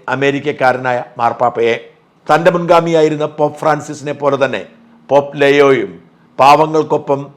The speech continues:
ആരുമില്ലാത്തവർക്കൊപ്പം ചേർന്ന് നിൽക്കുമെന്ന പ്രതീക്ഷയാണ് എല്ലാവർക്കുമുള്ളത്. അപ്പോഴും ഒരു ചോദ്യം ബാക്കിയാകുന്നു. രണ്ടായിരം വർഷം നീണ്ട കത്തോലിക്ക സഭയുടെ ചരിത്രത്തിൽ എന്തുകൊണ്ടാണ്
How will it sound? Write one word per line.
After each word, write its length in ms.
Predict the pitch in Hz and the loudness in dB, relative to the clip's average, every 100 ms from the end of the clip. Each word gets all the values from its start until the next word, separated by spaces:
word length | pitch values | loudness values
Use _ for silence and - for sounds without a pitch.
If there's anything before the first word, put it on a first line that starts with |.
| _ _ 127 143 | _ _ 0 0
ആരുമില്ലാത്തവർക്കൊപ്പം 960 | 156 156 147 147 147 139 139 139 135 135 139 | 0 -2 0 0 0 -4 -4 -8 -8 -12 -2
ചേർന്ന് 320 | 139 143 143 | -2 -2 -4
നിൽക്കുമെന്ന 460 | 139 135 131 131 127 - _ _ _ | -6 -6 -8 -8 -8 -12 _ _ _
പ്രതീക്ഷയാണ് 600 | 123 139 143 139 127 127 - 131 | -4 -2 -4 -2 -2 -2 -8 -6
എല്ലാവർക്കുമുള്ളത്. 640 | 123 117 110 110 107 113 120 - _ _ _ - | 0 0 -2 -10 -6 -4 -4 -6 _ _ _ 0
അപ്പോഴും 320 | - 160 160 156 | 4 4 4 0
ഒരു 80 | 147 151 | 0 -2
ചോദ്യം 280 | 147 151 139 131 | 0 -2 2 2
ബാക്കിയാകുന്നു. 640 | 135 - 123 117 120 123 - _ _ _ _ _ 110 | 2 2 0 2 -4 -8 -10 _ _ _ _ _ -6
രണ്ടായിരം 420 | 143 156 156 156 151 | 2 4 4 4 0
വർഷം 220 | - 147 147 | -2 -4 -4
നീണ്ട 140 | 147 147 | -4 -6
കത്തോലിക്ക 460 | 143 151 156 156 143 | -2 -2 0 -2 -2
സഭയുടെ 300 | 143 143 139 139 143 | 0 0 -2 -2 -2
ചരിത്രത്തിൽ 500 | 139 143 143 139 120 - _ 135 | -2 -4 -4 -4 -8 -16 _ -8
എന്തുകൊണ്ടാണ് 640 | 139 147 147 147 135 117 | -8 -6 -4 2 2 0